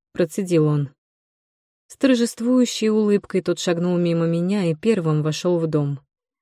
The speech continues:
Я скользнула туда следом за кровником и едва не задохнулась от сухого, горячего воздуха, который ударил в лицо.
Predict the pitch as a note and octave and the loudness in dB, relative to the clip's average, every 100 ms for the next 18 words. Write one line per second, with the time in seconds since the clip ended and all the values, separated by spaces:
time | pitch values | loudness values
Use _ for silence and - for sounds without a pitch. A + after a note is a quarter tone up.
0 | _ _ G3 G3+ F3+ D#3+ D#3+ D#3+ D#3 E3 | _ _ -4 -4 -2 0 2 0 0 -2
1 | D#3+ - F3 E3 D#3 D#3 - G3+ F#3 D#3 | -4 -2 -2 0 0 -2 -2 -2 0 -4
2 | D#3 D3 - _ _ _ F#3 F3 F3 F3+ | -2 -4 -4 _ _ _ -4 -2 -2 -2
3 | F#3+ F#3+ F#3+ F#3+ G3+ - G#3 E3+ D#3 E3+ | -2 -2 -2 -4 -4 0 0 0 0 -4
4 | D#3 - F#3 - G3+ F#3 D#3+ D#3+ F3+ F#3 | -4 -6 -8 -2 0 2 0 -2 -6 -4
5 | G#3+ - F#3+ F#3 F#3+ F#3 F#3 E3 D#3 D3+ | -4 -4 -4 -2 -2 0 0 0 -2 -4
6 | D#3+ D3+ - _ _ - E3 E3 D#3+ D#3+ | -6 -6 -8 _ _ -6 2 4 4 4
7 | F3 F3 D#3 D3+ D#3 D#3 - D3+ | 4 4 2 2 -2 -4 -4 -4